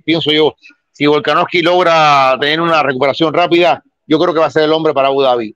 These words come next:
Eh, si, como dice el entrenador, son de seis a diez semanas, no lo veo que, eh, esa, esa, eso de Abu Dhabi se va a poner interesante, Eduardo, porque el entrenador de Khamzat Chimaev dijo que estaba ya preparando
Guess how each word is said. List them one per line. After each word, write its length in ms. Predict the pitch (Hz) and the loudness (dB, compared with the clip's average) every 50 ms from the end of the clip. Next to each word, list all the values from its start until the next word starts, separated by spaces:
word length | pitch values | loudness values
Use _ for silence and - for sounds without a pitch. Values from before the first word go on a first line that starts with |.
| _ _ | _ _
Eh, 360 | - 123 123 123 123 120 120 - | -6 -4 -2 -2 -2 -2 -4 -6
si, 140 | - 131 | -8 -6
como 220 | 120 143 139 143 165 | -6 -2 -2 0 -2
dice 140 | 170 156 190 | 0 0 -2
el 60 | 180 | -2
entrenador, 380 | 143 156 147 147 160 165 156 | -2 -2 0 0 0 0 0
son 200 | - 156 170 170 | -2 -4 -4 -2
de 100 | 151 147 | -4 -4
seis 220 | - - 165 170 160 | -4 -2 0 0 0
a 40 | 156 | 0
diez 160 | 170 170 127 | 0 -2 0
semanas, 380 | 151 151 165 180 185 175 139 - _ _ _ _ _ _ _ _ | 0 0 0 0 0 -2 -4 -6 _ _ _ _ _ _ _ _
no 100 | 139 151 | -2 0
lo 100 | 151 151 | 0 2
veo 180 | 165 165 160 | 2 2 0
que, 500 | 160 147 143 139 139 135 123 113 101 - _ _ _ _ _ _ | 0 0 0 0 0 0 0 -2 -4 -6 _ _ _ _ _ _
eh, 440 | 127 127 127 127 127 123 123 123 117 - _ _ _ _ _ _ _ _ _ - | -4 -2 0 2 2 2 0 0 -4 -8 _ _ _ _ _ _ _ _ _ -8
esa, 220 | 185 170 - - - | -6 -6 -4 -4 -2
esa, 260 | 202 202 233 220 - - - _ _ _ _ _ | -2 0 0 -2 -2 -4 -10 _ _ _ _ _
eso 220 | 170 165 - 214 | -8 -4 -2 0
de 60 | 208 | 0
Abu 140 | 190 185 175 | 2 2 2
Dhabi 220 | 175 180 190 185 170 | 2 2 2 2 2
se 80 | 180 | 2
va 60 | 165 | 0
a 40 | 160 | 0
poner 160 | 160 170 175 | 0 -2 -4
interesante, 460 | 175 147 151 147 131 - 170 165 147 147 | -2 -2 -2 -2 -2 -2 -4 -2 0 0
Eduardo, 340 | 143 147 160 160 160 160 | 2 2 2 2 0 0
porque 420 | 131 135 127 107 135 139 135 123 - _ _ _ _ _ _ _ _ | 0 -2 -4 -2 -2 0 0 -2 -4 _ _ _ _ _ _ _ _
el 720 | - 135 139 139 135 135 131 127 127 127 123 123 123 - - _ | -4 -2 0 0 0 0 -2 -2 -4 -4 -6 -6 -8 -10 -10 _
entrenador 600 | 147 135 - 147 143 143 156 180 190 196 190 - - | -10 -6 -4 -2 -2 0 0 2 2 0 -2 -4 -6
de 140 | _ 143 143 | _ -4 -2
Khamzat 280 | 143 139 127 - 170 170 | -2 -4 -4 -4 -6 -4
Chimaev 400 | - 170 156 151 156 165 165 - _ | -2 -2 0 0 0 -2 -2 -6 _
dijo 280 | - 160 165 170 160 - | -4 0 0 0 0 0
que 160 | - 143 135 | 0 -2 -2
estaba 280 | 127 - 151 160 165 160 | -2 0 0 2 2 4
ya 140 | 160 165 165 | 2 2 0
preparando 560 | 165 127 139 139 143 160 170 165 156 - | 0 0 0 0 0 0 0 -2 -2 -4